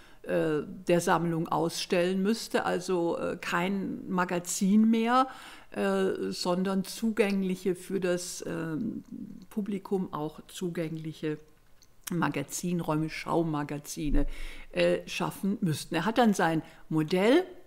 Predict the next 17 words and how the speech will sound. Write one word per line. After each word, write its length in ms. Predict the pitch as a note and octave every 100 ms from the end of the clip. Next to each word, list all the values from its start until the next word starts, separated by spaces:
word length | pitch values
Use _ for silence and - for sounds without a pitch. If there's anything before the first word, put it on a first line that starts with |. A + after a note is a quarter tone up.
| - - - - - - - G3+
ähm, 760 | A3 G3+ G#3 G3 F#3 G3 - - -
auch, 380 | - E3+ F#3 -
äh, 180 | F3+ F3+
im 160 | E3+ F3+
Ägyptischen 600 | F3+ F#3 - F#3 - D#3
Museum 540 | D3+ G#3+ B3+ B3+ B3+ - - -
mit 200 | F3 -
einem 280 | E3 D#3+ D#3
Vortrag, 760 | - F3 F#3+ - A3 A3+ -
äh, 320 | G#3 A3 A3 G#3 - F#3+
vorgestellt. 920 | - G#3+ G#3+ A3 G#3+ - G3 A#3 A#3+ - - -
Und 220 | - G#3 G#3+
das 200 | A#3+ -
ist 240 | C4 -
tatsächlich 840 | A3+ G3+ - F3 F3+ - A#3+ -
dann 260 | - F#3+ A3
auch, 440 | E3 F3+ C4+ -